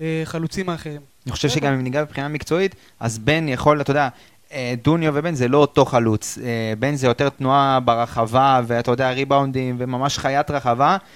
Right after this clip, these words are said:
Speaker 2: ודוניו יותר שחקן של תנועה לשטח. זה מתאים ממש לסגנונות של קבוצות שיבואו לשחק נגדנו, גם פתוח, גם סגור. אה, זה באמת אחלה פתרונות של, אה,
Speaker 1: אגב,
Speaker 2: של ברק.
Speaker 1: לדעתי גם אם ככל שהמשחק יתעמק, ואתה יודע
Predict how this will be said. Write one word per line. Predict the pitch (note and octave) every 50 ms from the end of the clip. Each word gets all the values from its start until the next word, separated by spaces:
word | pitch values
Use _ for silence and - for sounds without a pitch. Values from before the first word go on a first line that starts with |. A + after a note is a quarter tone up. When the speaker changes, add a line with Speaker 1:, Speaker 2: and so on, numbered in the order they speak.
| - - _ _ _
Speaker 2:
ודוניו | A#2+ G#2+ A2+ A#2 A#2 A#2+ A#2 A#2 A#2 A#2 A#2 A#2 A2 C3 D3 D#3 E3 D#3
יותר | C#3 - D#3 C#3+ C#3+ -
שחקן | - - - - C3+ C3
של | - C3+
תנועה | A#2+ - B2+ B2 B2 B2
לשטח. | A#2+ A#2 - - B2 A#2 A2+ - - A2 G#2+ - A2+
זה | A#2 A#2 A#2 A#2+ A#2+ A2 - C#3+
מתאים | B2 A#2+ - D#3+ D#3+
ממש | D3+ C#3 C#3+ D3+ - -
לסגנונות | B2+ - - C3+ B2 B2 B2 C3+ C#3+ C3+ - - B2+ B2+
של | B2 - B2+ A#2+ A#2+
קבוצות | A#2 A#2+ B2 A#2+ - C#3+ -
שיבואו | D3 C3 B2+ C#3+
לשחק | C#3 - C3 - C#3+ C3+ C#3
נגדנו, | C#3+ C#3 C#3 C3+ C3 B2
גם | C3+ C#3
פתוח, | C3+ C3+ C3 - C3+ C3 C3
גם | B2+ C3+ C#3+
סגור. | - - D3 C#3+ D#3 E3 D#3 - - - - - - _ _ _
אה, | A#2 A#2+ A#2+ A#2 A#2 A#2 A#2 A#2 A2+ A2+ A2+ A#2 A2 G#2 - C#3
זה | B2 A2+
באמת | A#2 C3+ D#3+ E3 -
אחלה | D#3 D#3+ - D#3
פתרונות | - C#3+ C3+ B2+ C3 C3 C#3 C3+
של, | - C3+ B2 A#2 A#2 A#2 A2+ A2+ A2
אה, | -
Speaker 1:
אגב, | A3+ A#3+ A3+
Speaker 2:
של | - A#2
ברק. | A2+ - G#2+ A2
Speaker 1:
לדעתי | A#2 C3+ F3 - G3 G3+
גם | F#3+ G#3+
אם | G3 G3 G3+ -
ככל | - E3 - G3 G3
שהמשחק | F#3+ G3 F3+ F3 - - G3 - G3+
יתעמק, | F#3+ - F#3+ E3+ D#3 F3+ G3 G3+ - - E3
ואתה | D#3 E3 E3 D#3+ D#3+ D#3+ E3
יודע | E3 F#3 F#3 F3+ E3+ D#3+ D#3+